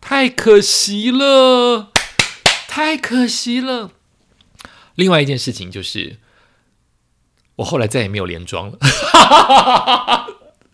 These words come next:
哎，真的耶，后来再也没有连装了，因为我的同学不再做这一行业了。所以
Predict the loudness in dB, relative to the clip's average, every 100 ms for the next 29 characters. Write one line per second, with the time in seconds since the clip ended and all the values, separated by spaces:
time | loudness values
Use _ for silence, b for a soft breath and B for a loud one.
0 | _ -12 -10 -10 B B B -2 0 0
1 | 0 -4 -6 -6 0 2 2 -2 -4 -6
2 | -10 -14 -12 -14 -12 -6 -2 -2 -2 -6
3 | -8 -8 -10 -12 -16 _ _ _ -8 0
4 | 0 0 -2 -4 -8 -10 -14 -14 -14 -16
5 | -20 _ B B B B B B -4 -2
6 | 0 -4